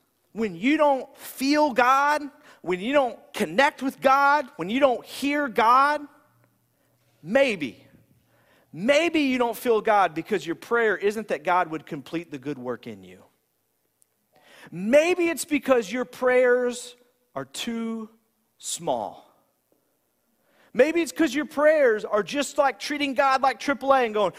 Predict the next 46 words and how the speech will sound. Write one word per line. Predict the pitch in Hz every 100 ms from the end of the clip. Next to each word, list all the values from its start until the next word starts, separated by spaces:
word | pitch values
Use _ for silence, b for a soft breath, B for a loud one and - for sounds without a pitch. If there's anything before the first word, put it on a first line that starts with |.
| B
"Oh, | 160
my |
friend's | 151 233 214
in | 214
a |
mess, | 208 214
please | - 220 147
get | 185
him | 185
out | 180
of | 175
a | 170
mess. | 139 - -
I'm | 208 226
in |
a | 226
mess, | 208 220
please | - 220 143
get | 247
me | 196
out | 190
of | 170
a | 156
mess." | 143 101 - - _ _ _ _ _ _ _ _ B B
But | 302 262
instead | 226 - - 302 359 370 277
of | 208 185
focusing | - 339 - - 226 156
just | - 285 285
on | - 247 190
the | 147
messes | 165 285 311 - 156 120 - B B
and | 175
treating | - - 330 320 240
God | 262 302 277 185 - B
like | 247 226 208
a |
superhero | 160 - - 349 370 330 202 196 170 170
and | 160
throwing | - 294 339 330
the | 277
bat | 294 285 -
signal | 262 202 208
in | 196
the | 185
sky, | - 339 330 339 120